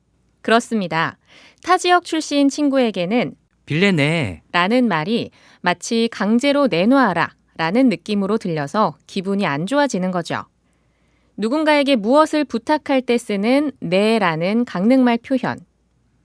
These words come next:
Speaker 1: 네라는 말 자체가 명령하는 듯한 어감을 주기 때문에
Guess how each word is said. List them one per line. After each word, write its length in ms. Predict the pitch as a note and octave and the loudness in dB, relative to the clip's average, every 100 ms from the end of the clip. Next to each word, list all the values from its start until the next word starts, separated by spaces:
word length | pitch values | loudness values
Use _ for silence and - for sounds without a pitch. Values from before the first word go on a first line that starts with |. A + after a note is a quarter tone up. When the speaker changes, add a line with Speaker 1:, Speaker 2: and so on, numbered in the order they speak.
| _ | _
Speaker 1:
네라는 500 | F#3 G3+ B3 C4+ C4 | 0 2 4 4 4
말 280 | A#3+ A3+ A3+ | 4 4 0
자체가 720 | A3+ E3+ - F3 D3+ F#3+ C#3+ - - _ | -2 -8 -8 -8 -2 -2 -2 -8 -20 _
명령하는 680 | F3 F3 B3 D#4+ D#4 C#4 B3 | -2 0 2 2 2 2 2
듯한 460 | G3+ - G#3 G3+ - | 0 -6 -4 -4 -2
어감을 380 | E3 A#3 A#3 A#3 | -2 0 0 -2
주기 260 | G3 G3+ | -6 -8
때문에 580 | - F3+ D3 C#3+ F3 | -6 -6 -6 -6 -8